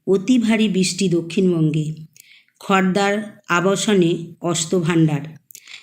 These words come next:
ট্রাম্পের শুল্ক ধাক্কায় সর্বনাশ অর্থনীতির।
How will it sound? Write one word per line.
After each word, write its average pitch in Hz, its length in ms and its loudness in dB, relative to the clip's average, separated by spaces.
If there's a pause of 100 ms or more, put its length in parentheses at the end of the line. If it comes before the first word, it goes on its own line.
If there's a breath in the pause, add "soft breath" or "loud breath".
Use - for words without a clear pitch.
(180 loud breath)
ট্রাম্পের 240 580 4
শুল্ক 240 540 2
ধাক্কায় 220 520 2
সর্বনাশ 202 760 0
অর্থনীতির। 165 840 0